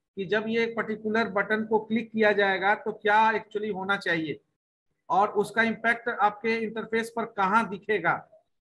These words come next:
तो इसके बारे में हम लोग देखे कि तीन text box था,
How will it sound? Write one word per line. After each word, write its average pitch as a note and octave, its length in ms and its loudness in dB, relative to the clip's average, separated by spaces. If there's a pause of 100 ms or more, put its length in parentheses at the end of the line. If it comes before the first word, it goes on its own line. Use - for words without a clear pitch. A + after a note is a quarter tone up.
तो F3+ 80 -4
इसके A3 300 -2
बारे A#3+ 240 4
में A#3 120 -2
हम A3+ 120 0
लोग A3+ 180 -4
देखे A3 200 -2
कि A3+ 120 -6
तीन A#3+ 300 -6
text A3+ 240 -2
box A3 220 -4
था, G#3 320 2